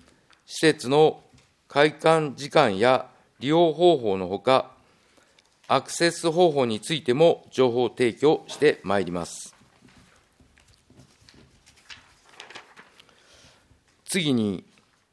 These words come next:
中項目二点目、年金暮らしの高齢者の除雪費支援について、福祉政策として年金暮らし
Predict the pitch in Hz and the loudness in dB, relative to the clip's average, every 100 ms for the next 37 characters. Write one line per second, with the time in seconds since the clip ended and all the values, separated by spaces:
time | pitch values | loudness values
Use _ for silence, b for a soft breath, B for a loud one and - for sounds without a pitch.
0 | _ _ - - 185 185 190 160 110 - | _ _ -12 -4 -4 2 4 4 2 0
1 | 107 104 120 117 113 110 - _ _ _ | -4 0 0 2 0 -2 -6 _ _ _
2 | _ _ _ 131 170 180 185 190 180 170 | _ _ _ 0 2 0 -2 -2 0 4
3 | 175 - 113 110 104 - _ 147 165 165 | 4 4 0 0 0 -4 _ 0 2 4
4 | 160 135 110 107 127 127 - b b b | 2 2 -2 2 2 0 -4 b b b
5 | b b _ - 135 127 165 165 - 156 | b b _ -2 -2 0 -2 -2 -8 -10
6 | 170 165 - - - 165 123 104 95 120 | -10 -10 -14 -6 2 2 2 -2 -6 -8
7 | 98 - 110 107 - _ _ _ b b | -6 2 2 2 -4 _ _ _ b b
8 | b b b b - - 180 - 185 151 | b b b b -14 -6 -4 -2 -4 -6
9 | - - 185 160 123 - - 104 - - | -4 4 6 6 0 -2 -4 -4 -2 4
10 | 147 - - _ _ - 113 165 180 180 | 4 4 -6 _ _ -10 0 0 0 -2
11 | 185 175 160 156 - - - | -2 -2 2 0 0 -8 -12